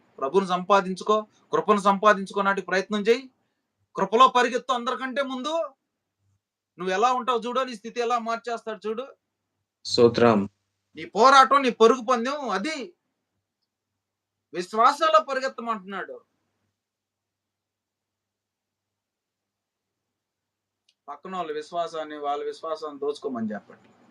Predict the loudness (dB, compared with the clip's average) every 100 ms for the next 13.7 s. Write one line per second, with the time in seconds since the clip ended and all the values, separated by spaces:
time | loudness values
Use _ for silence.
0 | _ _ _ -2 2 4 4 2 0 0
1 | -10 -8 -6 -4 -4 -2 -2 -4 -8 -6
2 | -8 -8 -20 _ _ _ _ -8 -4 4
3 | 4 4 -2 0 4 4 2 -6 _ _
4 | _ _ -8 -4 0 -2 -2 -8 -2 0
5 | 0 -2 -6 -2 -2 -2 -8 -4 -4 -4
6 | -6 -8 _ _ _ _ _ _ _ _
7 | _ _ _ _ -2 0 0 2 2 2
8 | -4 -6 -8 -8 -8 -2 0 0 -2 -4
9 | 0 4 6 4 0 -12 _ _ _ _
10 | _ _ _ _ _ _ _ -8 -4 -2
11 | -2 -2 -4 -6 -8 -8 -8 -6 -4 -4
12 | -4 -6 -4 -4 -4 -6 -6 -6 -8 -8
13 | -10 -2 2 4 4 0 -8